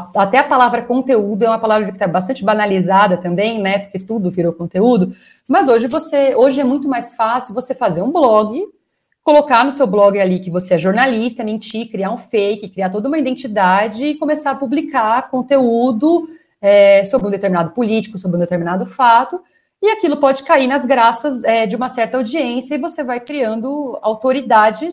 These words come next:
baseada em mentira, né? No, são diversos exemplos que a gente tem sobre isso, de diversos temas, inclusive, que vem ocorrendo, não é de hoje. Então, a educação midiática, né, em inglês, o termo é media literacy, que é usado.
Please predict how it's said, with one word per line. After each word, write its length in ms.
baseada 340
em 60
mentira, 480
né? 340
No, 320
são 260
diversos 500
exemplos 300
que 80
a 20
gente 180
tem 320
sobre 300
isso, 260
de 100
diversos 460
temas, 420
inclusive, 760
que 80
vem 160
ocorrendo, 500
não 120
é 80
de 140
hoje. 300
Então, 400
a 140
educação 400
midiática, 720
né, 360
em 120
inglês, 580
o 40
termo 240
é 40
media 300
literacy, 560
que 160
é 60
usado. 380